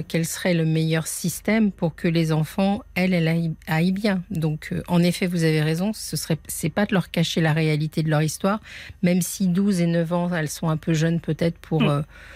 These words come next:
Speaker 1: bien comprendre les tenants et les aboutissants. Euh, donc c'est important que vous mainteniez le maximum le lien, parce que le jour où elles se poseront des questions, et ça devrait pas tarder, hein, ça va arriver vers quinze, seize ans,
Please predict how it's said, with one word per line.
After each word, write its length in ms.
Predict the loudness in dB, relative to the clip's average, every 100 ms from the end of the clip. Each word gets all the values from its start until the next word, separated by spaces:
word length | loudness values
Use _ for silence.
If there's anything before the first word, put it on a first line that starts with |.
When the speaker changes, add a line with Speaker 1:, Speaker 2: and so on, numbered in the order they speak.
| -20 -6
Speaker 1:
bien 240 | 0 2 2
comprendre 420 | 2 0 2 2
les 100 | 2
tenants 300 | 0 0 2
et 80 | 0
les 180 | 0 0
aboutissants. 520 | -2 -4 -8 -8 -8 -10 -20 -20 -20 -20 -20 -20 -10 0
Euh, 280 | 2 4
donc 200 | 2 -2
c'est 160 | -2 0
important 360 | 2 0 0 2
que 40 |
vous 120 | 4
mainteniez 460 | 2 2 0 2 2
le 100 | 2
maximum 920 | 2 2 2 2 0 -2 2 2 4 2
le 100 | 2
lien, 300 | 2 0 0
parce 220 | -4 -4
que 100 | 0
le 80 | 2
jour 220 | 2 2
où 60 | 0
elles 60 |
se 120 | 0 -2
poseront 400 | 0 0 2 2
des 140 | 0
questions, 560 | -2 -4 -2 0 2 2
et 60 |
ça 260 | -2 -4 -2
devrait 300 | 0 0 0
pas 160 | 0
tarder, 420 | 0 0 2 2 2
hein, 160 | 0
ça 180 | -2 0
va 100 | 2
arriver 320 | 2 2 0
vers 260 | 0 -4 -2
quinze, 480 | 0 2 2 0 -4
seize 340 | -2 0 2
ans, 180 | 2